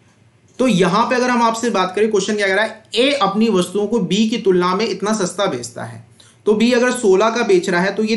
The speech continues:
तीन सस्ता बेचेगा, यानी कितना बेचेगा, तेरह बेचेगा। बात समझ में आएगी नहीं आई? यहाँ तक बात clear हो गई। उसके बाद क्या कह रहा है भाई, ध्यान देना, कहाँ गायब हो जाते हो, गायब नहीं होना है, शुरू से लेके आखिरी तक बने रहना होता है, ठीक। उसके बाद क्या कह रहा है,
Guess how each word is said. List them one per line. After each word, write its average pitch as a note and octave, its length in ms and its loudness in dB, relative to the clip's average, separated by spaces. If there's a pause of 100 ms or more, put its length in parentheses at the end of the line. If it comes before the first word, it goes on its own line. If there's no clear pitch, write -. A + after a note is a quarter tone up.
(120)
तीन A#3 220 0
सस्ता A#3 340 -4
बेचेगा, G#3+ 360 0
यानी G#3 220 -2
कितना G#3+ 240 -6
बेचेगा, G#3 340 -4
तेरह A3 280 -4
बेचेगा। G#3 380 -12 (760)
बात F3 220 -2
समझ G3 240 -2
में G3 120 0
आएगी F#3+ 160 0
नहीं F#3 100 0
आई? F3+ 140 -4 (220)
यहाँ F3 160 0
तक G3 80 0
बात F#3 220 0
clear F#3+ 200 2
हो E3+ 60 -2
गई। E3 140 -12 (500)
उसके C4 320 0
बाद D#4+ 220 2
क्या D4 120 0
कह C#4 180 0
रहा C#4 100 0
है C#4 120 0
भाई, C4 180 0
ध्यान A3 300 2
देना, A3+ 140 0 (340)
कहाँ B3+ 300 0
गायब A3 240 4
हो G#3 60 -2
जाते F3+ 320 -2
हो, A3 60 0
गायब F#3+ 240 0
नहीं G3 180 -2
होना C3 160 -4
है, D#3 60 -4
शुरू A3 220 -2
से A3 140 0
लेके G3+ 180 -2
आखिरी E3+ 260 0
तक E3+ 140 -8
बने B2+ 200 -10
रहना A#2+ 200 -10
होता A#2+ 220 -18
है, A#2 60 -16 (640)
ठीक। A#3+ 240 2
उसके G#3 240 0
बाद C4+ 200 2
क्या B3 120 0
कह A#3+ 160 0
रहा A3+ 140 2
है, F#3+ 300 -2